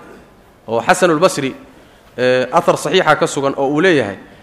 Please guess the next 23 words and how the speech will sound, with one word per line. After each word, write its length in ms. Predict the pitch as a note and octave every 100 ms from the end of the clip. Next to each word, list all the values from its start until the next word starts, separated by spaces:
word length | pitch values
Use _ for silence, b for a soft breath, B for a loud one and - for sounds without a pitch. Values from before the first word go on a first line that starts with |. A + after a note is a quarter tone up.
| -
"Lahu 320 | C#3+ F#3 E3
lisaanun 640 | D#3 D3 - E3 F#3 F3 D#3+
wa 140 | D3
kiffataan." 880 | D3 D#3+ - C#3 D3+ C#3+ G#2+ E2+ - - - - - b b b -
Carab 320 | F3 E3 D3
buu 160 | C#3+ D3
leeyahay 380 | E3+ F3 E3+ D#3+
iyo 140 | C#3
laba 180 | C3+ D3
kafadood. 640 | C#3+ A#2+ A#2 A2+ A2 - - - - - - -
Ayib. 220 | A#2+ A2+ G2+ - b b b b _ _ b b b b b b
Miisaankaasi 760 | C3+ E3 D#3+ G#3+ G#3+ F#3+ D#3 D#3+
marka 280 | F3+ F#3 E3
waa 180 | D#3 D3
miisaan 460 | D3+ D3 D#3+ F3 -
aad 280 | E3+ F3 D3+
u 60 | D3+
ballaaran. 500 | B2+ G#2+ G2+ F#2+ F#2+ - - - - - - b b
Sifadiisa 580 | - E3 A#3 A3 F#3+ F#3+
waxaa 280 | G3+ F#3+ F3
ku 140 | -
yimid 260 | G3+ E3 D3+ D3+
athar 420 | F#3 C#3+ C#3